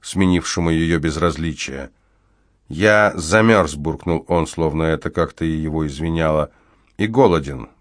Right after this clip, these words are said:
просто принеси мне поесть". Не думаю, что он хотел, чтобы это прозвучало настолько резко. Возможно,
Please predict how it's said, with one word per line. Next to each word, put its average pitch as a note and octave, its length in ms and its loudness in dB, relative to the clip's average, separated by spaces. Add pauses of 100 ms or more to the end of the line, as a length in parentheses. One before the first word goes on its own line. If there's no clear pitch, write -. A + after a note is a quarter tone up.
просто F#2 320 -2
принеси G2+ 500 0
мне D#2 200 -2
поесть". C2 580 -12 (1500)
Не E3 200 2
думаю, B2 380 6
что - 220 0
он E2+ 120 2
хотел, E2+ 380 0
чтобы E2 280 -4
это D#2+ 160 -4
прозвучало D#2+ 640 0
настолько D#2+ 520 -2
резко. D2 420 -4 (640)
Возможно, B2 840 2